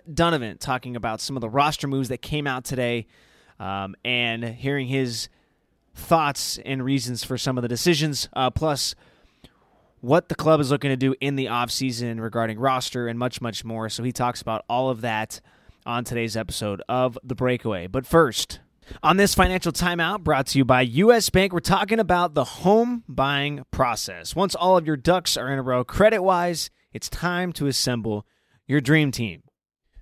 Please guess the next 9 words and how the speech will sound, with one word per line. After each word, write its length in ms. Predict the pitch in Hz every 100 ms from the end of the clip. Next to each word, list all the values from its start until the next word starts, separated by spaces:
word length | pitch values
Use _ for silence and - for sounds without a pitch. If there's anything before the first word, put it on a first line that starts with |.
| _
You, 380 | 135 226 196 113
your 180 | 123 131
real 180 | 165
estate 280 | 170 175 160
agent, 320 | 151 147 147 -
and 280 | 156 180 175
your 100 | 160
lender 400 | 151 139 113 -
are 340 | 123 120 131